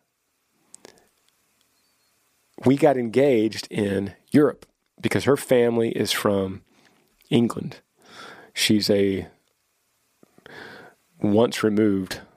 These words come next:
um, what do you, I don't even know how you say it. Her grandmother is from London. So her grandmother, grandmother came over and moved to the U S, accent and all. So we went over there and we were visiting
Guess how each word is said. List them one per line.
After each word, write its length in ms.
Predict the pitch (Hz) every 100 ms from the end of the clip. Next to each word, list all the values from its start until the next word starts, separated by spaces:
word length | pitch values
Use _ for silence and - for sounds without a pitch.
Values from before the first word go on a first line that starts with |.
| _ _ _ _ -
um, 360 | - 190 180 - _ _ _ -
what 120 | 113
do 40 | 113
you, 60 |
I 40 | -
don't 140 | 120
even 120 | 107 98
know 60 |
how 60 | 104
you 80 | 95
say 240 | - 101
it. 80 | 90
Her 80 | 139
grandmother 540 | 175 180 160 139 131 113 -
is 340 | - 123 101 -
from 240 | - 110
London. 360 | 104 98 95 92 _ _ _ _ _ _ _ - -
So 320 | - 104 95 - -
her 80 |
grandmother, 440 | 123 139 135 131 - -
grandmother 380 | - 135 139 120
came 260 | - 123 117
over 180 | 110 107
and 80 |
moved 180 | 101 107
to 60 | -
the 80 | 104
U 220 | 101 95
S, 280 | 92 98 - - - - -
accent 440 | - 127 - 123 110
and 120 | 98
all. 260 | 87 - _ - - - - - -
So 320 | - 123 117
we 280 | 117 135 147
went 180 | 143 131
over 180 | 123
there 220 | 110 104 107
and 100 | 110
we 100 | 113
were 80 |
visiting 640 | 101 113 101 104 101 98